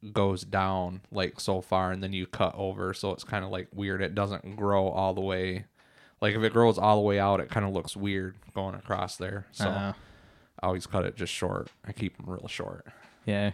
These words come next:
Speaker 2: gotta get a manicure.
Speaker 1: <laughs> Yeah.
Speaker 2: That's what happened to, I have that same issue on both my big toes. I got t-, these new snowboarding boots that were too small, and the lady was like, "Well, we can do the,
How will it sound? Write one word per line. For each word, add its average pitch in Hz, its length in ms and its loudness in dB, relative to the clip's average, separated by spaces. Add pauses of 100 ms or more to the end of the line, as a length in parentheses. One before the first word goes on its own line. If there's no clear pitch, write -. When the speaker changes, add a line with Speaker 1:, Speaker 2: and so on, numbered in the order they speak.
Speaker 2:
gotta 101 160 0
get 101 120 2
a 104 40 4
manicure. 107 540 2 (100)
Speaker 1:
<laughs> - 520 -6
Yeah. 113 240 -2 (240)
Speaker 2:
That's 131 180 8
what 151 100 12
happened 143 240 10
to, 131 240 12
I 123 120 6
have 131 180 8
that 110 320 4 (100)
same 120 360 2
issue 117 360 4
on 110 180 6
both 113 360 4
my 110 100 4
big 107 220 4
toes. 113 520 8
I 107 140 4
got 104 220 4
t-, - 140 -6 (180)
these 107 280 0 (200)
new 120 160 4
snowboarding 113 560 8
boots 107 200 6
that 107 80 4
were 101 100 2
too 117 180 2
small, 101 680 4 (460)
and 113 180 2
the 113 40 6
lady 107 180 6
was 104 160 6
like, 107 160 4
"Well, 110 100 6
we 117 120 8
can 113 160 4
do 120 140 8
the, 107 240 6